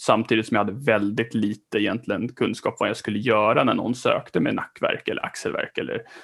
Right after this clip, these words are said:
armbågsvärk. Jag hade, jämfört med idag där jag, liksom, har en patient som dyker upp och säger: "Jag har det här", och så klickar det, liksom, igång en massa tester och massa behandlingsmetoder för det, och, liksom, det här är rehabstrategierna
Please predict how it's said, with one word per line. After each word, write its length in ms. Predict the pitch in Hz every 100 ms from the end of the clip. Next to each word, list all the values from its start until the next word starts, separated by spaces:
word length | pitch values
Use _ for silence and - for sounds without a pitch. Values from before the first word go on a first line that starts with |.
| -
armbågsvärk. 840 | - 92 98 92 - - - - 117
Jag 100 | 107
hade, 280 | 107 107 - - _ _
jämfört 400 | 131 117 123 131
med 120 | 131 110
idag 460 | 127 143 107 101
där 100 | 101
jag, 100 | 101
liksom, 280 | 104 - 104
har 140 | 110
en 60 | 107
patient 400 | 104 - 101 101
som 120 | 104
dyker 260 | 104 - 110
upp 160 | 110
och 80 | -
säger: 120 | 104
"Jag 60 | 110
har 100 | 107
det 60 | -
här", 260 | 147 107
och 80 | 120
så 80 | 123
klickar 280 | 120 - 110
det, 60 |
liksom, 240 | 113 - 110
igång 260 | 110 117
en 60 | 117
massa 200 | 117 117
tester 560 | 117 - - - 104
och 160 | 107 - - - _ -
massa 220 | 117 113
behandlingsmetoder 920 | 117 123 113 113 - 120 143 131 -
för 280 | - 165 -
det, 200 | - -
och, 140 | 87
liksom, 340 | - - 82 113
det 80 | 120
här 180 | 107
är 100 | 110
rehabstrategierna 880 | 110 104 95 - 110 - 143 120 104